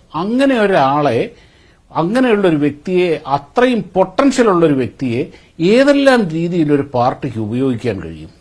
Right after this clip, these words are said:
ഇതൊന്നും ചെയ്തിട്ടില്ല. അതിന് പകരം അങ്ങേരെ എങ്ങനെയൊക്കെ അവഗണിക്കാൻ പറ്റുമോ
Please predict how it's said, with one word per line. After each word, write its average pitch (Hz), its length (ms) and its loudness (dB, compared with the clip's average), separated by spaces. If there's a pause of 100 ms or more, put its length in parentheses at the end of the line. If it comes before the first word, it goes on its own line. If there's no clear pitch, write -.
(520)
ഇതൊന്നും 247 880 4
ചെയ്തിട്ടില്ല. 131 480 2 (680)
അതിന് 220 200 4 (100)
പകരം 233 280 6 (140)
അങ്ങേരെ 220 320 0 (280)
എങ്ങനെയൊക്കെ 277 640 2 (120)
അവഗണിക്കാൻ 202 460 4
പറ്റുമോ 139 360 -2